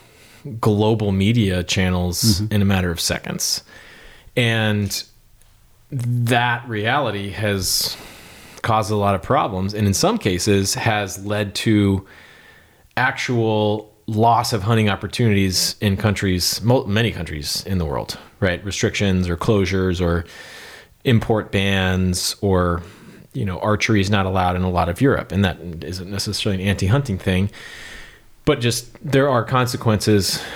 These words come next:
Speaker 1: to certain people's actions. And I remember in particular, I'm not gonna use names or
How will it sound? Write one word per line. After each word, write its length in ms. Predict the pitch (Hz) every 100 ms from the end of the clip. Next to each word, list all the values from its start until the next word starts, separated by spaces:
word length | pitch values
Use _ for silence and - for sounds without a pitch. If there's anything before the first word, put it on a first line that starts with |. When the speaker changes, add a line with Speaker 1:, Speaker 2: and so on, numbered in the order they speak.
| -
Speaker 1:
to 100 | -
certain 240 | 117 139 98
people's 280 | 107 98 92
actions. 420 | 82 - 90 92
And 320 | 92 90 85 - - - - - -
I 100 | 104
remember 380 | 104 98 95 92
in 80 |
particular, 720 | 92 98 123 117 104 98 95 - - - - -
I'm 80 | 104
not 180 | 95 -
gonna 120 | 95
use 340 | 90 95 90
names 500 | 101 107 104 104 98 101
or 280 | 92 92